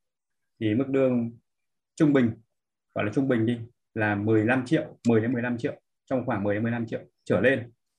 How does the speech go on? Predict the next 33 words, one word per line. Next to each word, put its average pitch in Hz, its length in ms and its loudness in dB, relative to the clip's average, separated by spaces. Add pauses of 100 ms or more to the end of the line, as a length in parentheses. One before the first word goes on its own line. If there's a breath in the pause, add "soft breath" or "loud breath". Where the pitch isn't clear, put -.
(300)
Còn 113 120 0
nó, 117 80 2
nó 139 80 2
trở 143 180 2
xuống 123 320 2
thì 120 200 0
mình 110 240 0
cũng, 156 400 0
cũng 147 480 -4
không, 147 180 -2
không, 143 380 -4
không 151 120 -2
thấy 127 160 4
đâu, 151 160 -2 (120)
thì 113 80 -6
thực 113 60 -6
sự 113 180 -2
mình 110 160 -2
không 131 120 -2
thấy. 113 180 0 (640)
Vậy 143 120 2
trong 156 160 2
khoảng 135 160 2
từ 113 60 0
mười 117 140 4
đến 120 80 2
mười 135 80 2
lăm 139 140 -2
triệu - 180 -2
mình 117 200 -2
nghĩ 139 140 0
là 135 180 -2
một, 113 180 -4